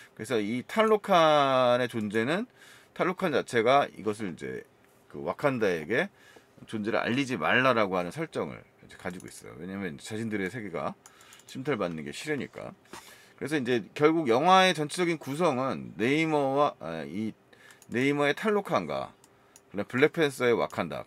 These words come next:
블랙팬서가 이제 영화의 일 편 앞부분에 나와 있는 것처럼 이제 현-, 그 티찰라의 체드윅 보스만이 연기했던 오리지널 블랙팬서는 이제 사망한 것이죠. 그러니까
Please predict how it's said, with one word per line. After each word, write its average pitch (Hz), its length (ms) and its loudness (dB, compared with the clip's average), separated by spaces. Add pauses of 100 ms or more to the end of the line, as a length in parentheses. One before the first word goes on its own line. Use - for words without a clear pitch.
블랙팬서가 143 540 -2
이제 98 140 -2
영화의 120 320 2
일 113 120 -2
편 143 360 4 (320)
앞부분에 147 340 2
나와 104 180 6
있는 113 120 -2
것처럼 104 360 -4
이제 82 180 -8
현-, 127 100 -12 (140)
그 71 300 -10 (340)
티찰라의 147 840 2 (600)
체드윅 160 220 -2
보스만이 127 400 -2
연기했던 95 640 -2
오리지널 123 380 -2
블랙팬서는 120 920 -4
이제 82 180 -6
사망한 156 460 0
것이죠. - 360 -8 (720)
그러니까 139 520 2